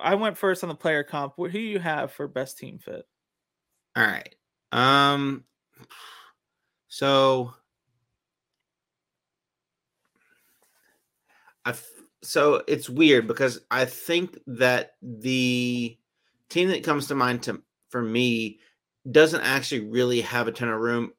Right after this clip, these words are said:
Speaker 2: and they also don't have the draft pick to do it. The Nuggets would be super fun 'cause having him be able to play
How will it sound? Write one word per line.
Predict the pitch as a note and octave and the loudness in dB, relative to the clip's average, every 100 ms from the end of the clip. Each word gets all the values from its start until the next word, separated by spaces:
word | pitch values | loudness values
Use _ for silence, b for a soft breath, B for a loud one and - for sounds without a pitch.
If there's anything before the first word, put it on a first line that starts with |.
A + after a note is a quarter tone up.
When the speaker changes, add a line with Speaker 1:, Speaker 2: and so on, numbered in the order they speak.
| _ | _
Speaker 2:
and | C#3+ D3 | -2 0
they | C#3 | 0
also | F#2 B2+ B2 | -2 -2 -4
don't | G#2+ A2+ A2+ | -4 -6 -4
have | A#2 A2 A2 - - _ | -2 -2 -4 -10 -20 _
the | A#2+ | -12
draft | A2 G#2 G#2+ - | -6 -4 -6 -6
pick | G#2 - | -10 -10
to | - | -14
do | G2+ G#2+ | -6 -4
it. | G2 - _ _ _ _ _ - | -4 -8 _ _ _ _ _ -6
The | |
Nuggets | B2+ C#3 E3 D3+ A2 | 0 6 8 6 2
would | C3+ | -2
be | A2+ G#2 | -2 -4
super | - - C#3 A#2+ | -4 0 0 0
fun | G#2 A#2 G#2+ G2+ | 0 -2 -2 -2
'cause | A#2+ A2+ G#2+ _ _ _ _ _ _ _ | -2 -2 -8 _ _ _ _ _ _ _
having | C3 D3+ D#3+ D3 | -2 4 6 4
him | C#3 C#3 | 0 0
be | C3+ | 2
able | B2 | 2
to | A#2 | 0
play | - C3+ B2 B2 A#2 A#2+ A#2 | -2 2 4 6 2 -2 -8